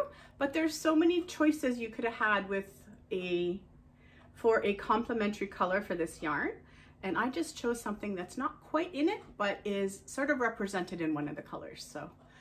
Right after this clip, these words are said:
I'm quite happy with that. And I'm quite happy with the idea of what else to do with Red Heart All-in-One Granny Squares.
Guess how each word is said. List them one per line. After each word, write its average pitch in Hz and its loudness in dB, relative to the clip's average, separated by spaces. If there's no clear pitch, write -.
I'm 269 -2
quite 359 2
happy 311 4
with 269 2
that. 220 4
And 220 -2
I'm 226 2
quite 381 -2
happy 294 4
with 214 2
the 233 2
idea 220 2
of 190 0
what 202 0
else 220 -2
to - -8
do 226 0
with 226 2
Red 190 -2
Heart 196 -2
All-in-One 175 -4
Granny 349 -4
Squares. - -10